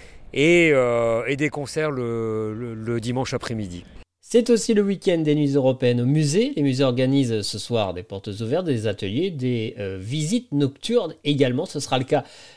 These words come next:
Speaker 2: à Calais de dix-neuf heures à vingt-trois heures au musée des Beaux-Arts et de la Cité de la Dentelle ou encore au château musée de Boulogne de dix-sept heures à minuit, au Frac du Grand Large à Dunkerque ou encore au musée d'Abbeville. Nous partons en Somme justement, où dans la baie,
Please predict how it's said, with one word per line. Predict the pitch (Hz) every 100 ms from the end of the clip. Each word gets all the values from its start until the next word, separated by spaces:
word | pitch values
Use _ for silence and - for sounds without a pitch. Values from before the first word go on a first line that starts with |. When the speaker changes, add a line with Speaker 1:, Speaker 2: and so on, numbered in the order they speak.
| -
Speaker 2:
à | 113
Calais | 151 131 135
de | 117
dix-neuf | 110 120 117
heures | 131
à | 110
vingt-trois | 131 170 - 143 131
heures | 156
au | 120
musée | 110 113 123
des | 117
Beaux-Arts | 127 123 143 120
et |
de | 101
la |
Cité | 92 120 127
de | 117
la | 113
Dentelle | 107 107 170 220
ou | 135
encore | 127 185
au | 135
château | - 185 -
musée | 175 151 151
de | 123
Boulogne | 117 170 185 156
de | 123
dix-sept | 104 - 120
heures | 123 92
à |
minuit, | 95 120 139 190 - - - - -
au | 107
Frac | - 123
du | 113
Grand | 107 101
Large | 92 95 110
à |
Dunkerque | 95 87 - 98 - -
ou | 120 101
encore | 90 - 107
au | 90
musée | 98 123
d'Abbeville. | 139 107 98 98 98 92 82 -
Nous | 107 98
partons | 98 - 113
en | 92
Somme | - 135 107 95
justement, | 110 - 117 104 104 98 -
où | 117
dans | 110
la | 101 104
baie, | 117 147